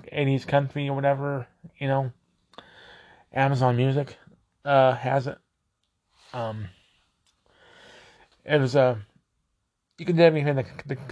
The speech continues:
the country sound in that. Now, in the eighties, they had a, a Christmas song they released called Colorado Christmas. I'm sure you're familiar with it. They talk about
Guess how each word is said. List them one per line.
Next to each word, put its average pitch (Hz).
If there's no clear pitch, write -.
the 135
country 139
sound 117
in 110
that. 104
Now, 156
in 165
the 170
eighties, 185
they 156
had 139
a, 139
a 180
Christmas 190
song 139
they 127
released 127
called 123
Colorado 143
Christmas. 131
I'm 123
sure 127
you're -
familiar 123
with 123
it. -
They 185
talk 151
about 143